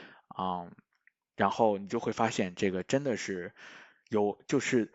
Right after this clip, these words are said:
Speaker 2: 非常自然的就有很多改变。啊，因为你只需要收拾一次，因为这个人的，这个人的理念，他的 philosophy 并不是说，哦，对，你要老收拾东西啊，或者是什么的，到时候，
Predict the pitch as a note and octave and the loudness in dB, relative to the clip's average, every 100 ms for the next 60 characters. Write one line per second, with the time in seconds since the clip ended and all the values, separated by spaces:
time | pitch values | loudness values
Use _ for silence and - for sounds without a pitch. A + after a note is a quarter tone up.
0 | - - D3+ B2+ - A#2+ F#2 G2 F#2 F2 | -4 4 4 4 6 4 4 -6 -8 -10
1 | - - - F#2+ F#2+ F#2+ - - - _ | -12 -10 -10 -8 -6 -8 -8 -14 -14 _
2 | - - _ - F#2+ E2+ - - _ B2 | -20 -20 _ -10 -8 -8 -14 -20 _ 0
3 | C3+ D3 B2 D3 A2+ - C3 E3 D#3 G2+ | 2 2 0 -2 4 6 8 6 2 0
4 | G#2 - - B2+ B2 B2+ C#3+ B2+ G2+ F#2+ | 2 0 0 -4 -2 2 6 8 8 6
5 | G#2+ G2+ - - - D#3 A#2 G2+ G2+ A2+ | 4 4 2 -16 0 4 6 4 4 2
6 | G#2 F#2+ A2 A2 F#2 - - A#2+ A#2 G2+ | 2 -4 -2 0 -2 -6 4 6 8 6
7 | G2 - G#2 G#2 A2 A#2+ - F#2+ C#3 G#2+ | 2 -2 -2 0 0 -2 -4 -4 -4 -6
8 | G2+ - F2 G2 F2+ F#2+ E2 F#2+ F2+ F#2 | -6 -6 -4 -6 -8 -12 -12 -12 -12 -10
9 | F2 F2 - B2 A2 A#2+ - F#2 F#2 G2 | -8 -8 -4 -2 -2 -2 2 2 0 -8
10 | F#2 - F2 - G2 A2+ - G2 G2 G2 | -10 -14 -16 -18 -4 -4 -4 -6 -6 -8